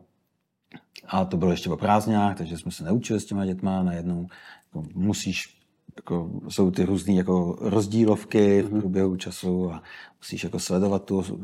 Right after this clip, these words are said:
Speaker 1: tu osnovu. A teď do toho, že ti fouká, k-, kinklá se loď, prostě, nebo musíš něco zařídit. Prostě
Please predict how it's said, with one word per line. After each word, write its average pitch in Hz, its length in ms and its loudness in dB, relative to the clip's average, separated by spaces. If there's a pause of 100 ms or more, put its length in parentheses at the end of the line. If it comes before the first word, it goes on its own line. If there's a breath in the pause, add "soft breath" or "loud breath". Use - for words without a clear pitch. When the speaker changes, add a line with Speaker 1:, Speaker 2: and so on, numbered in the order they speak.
(200)
Speaker 1:
tu 95 120 -2
osnovu. 107 560 -2 (640 loud breath)
A 87 440 -2 (100)
teď 95 100 -6
do 87 120 -2
toho, 85 260 -2
že 80 180 -8
ti - 100 -10
fouká, 107 1000 4
k-, - 260 -12
kinklá 107 420 4
se 107 180 -4
loď, 101 420 2
prostě, 95 520 0 (220)
nebo 95 320 2
musíš 92 260 2
něco 110 220 0
zařídit. 95 580 0 (280 soft breath)
Prostě - 260 -2